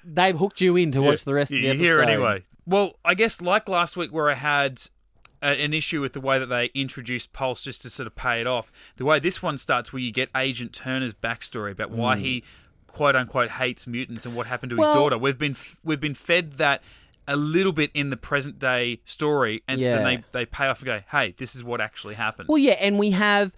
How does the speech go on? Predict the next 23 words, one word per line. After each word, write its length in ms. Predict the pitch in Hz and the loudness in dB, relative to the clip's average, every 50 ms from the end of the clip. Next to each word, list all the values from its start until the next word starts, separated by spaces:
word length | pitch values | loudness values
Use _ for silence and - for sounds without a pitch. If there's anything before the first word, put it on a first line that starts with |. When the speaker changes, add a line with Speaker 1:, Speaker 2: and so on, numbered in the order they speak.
| - - - | -18 -6 0
Speaker 1:
like, 220 | 180 190 190 - | 0 0 0 0
Pulse, 380 | - - 214 220 220 220 - - | 0 0 2 2 2 2 -2 -8
they, 380 | - 165 165 175 180 175 180 180 - | -6 0 2 4 4 4 4 2 0
we'd 240 | 147 147 160 147 | -2 -2 0 0
never 280 | 147 160 170 180 180 190 | 0 2 4 4 4 4
heard 180 | 170 180 165 160 | 4 4 2 2
of 100 | 151 - | 0 -4
Pulse 280 | - - 147 147 147 - 143 | -2 0 0 0 0 0 -4
in 100 | 135 - | -4 -2
any 200 | - 165 165 156 | -2 0 0 0
of 40 | 147 | 0
the 40 | 151 | -2
previous 440 | - - - 147 139 135 - 135 160 | -4 -2 -2 -2 -2 -2 -2 -2 0
Speaker 2:
Mm. 80 | 151 131 | 0 0
Speaker 1:
episodes 460 | 110 - 131 - - 123 123 120 - | 0 -2 -2 0 2 2 2 2 0
before 380 | - 127 - - 135 127 127 | -4 -6 -4 -2 0 0 2
that 100 | 131 117 | 2 2
one. 160 | 117 120 113 110 - - - - _ - | 2 2 0 -2 -6 -14 -20 -14 _ -2
At 140 | 143 147 | 0 4
least 200 | 170 190 202 - | 4 4 2 2
with 120 | 175 156 - | -2 -2 0
this 200 | 170 165 - - | 0 0 0 0
one, 380 | 156 151 147 143 143 143 139 | 0 2 2 4 2 2 0